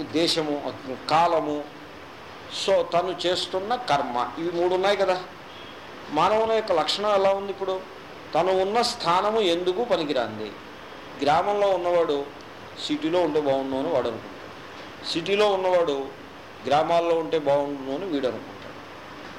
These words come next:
అంచేతనే there is a huge movement to suburbs. సబర్బ్స్ మూవ్‌మెంట్ చాలా పెద్ద మూవ్‌మెంట్. ఎందుకంటే సబర్బ్, it is like a village. Especially యూఎస్లో అట్లాంటా, న్యూయార్క్ మొదలైన సిటీస్లో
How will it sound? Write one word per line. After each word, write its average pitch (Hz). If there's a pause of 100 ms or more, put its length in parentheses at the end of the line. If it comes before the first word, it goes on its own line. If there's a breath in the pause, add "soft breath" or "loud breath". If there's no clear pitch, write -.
అంచేతనే 165
there 143
is 123
a 131
huge 208
movement 208
to 170 (120)
suburbs. - (1300)
సబర్బ్స్ 175
మూవ్‌మెంట్ 190 (220)
చాలా 139
పెద్ద 151
మూవ్‌మెంట్. 135
ఎందుకంటే 196
సబర్బ్, 190 (760)
it 202
is -
like 208
a 202
village. 127 (1080)
Especially 180
యూఎస్లో 156 (200)
అట్లాంటా, 147
న్యూయార్క్ 143
మొదలైన 131
సిటీస్లో 131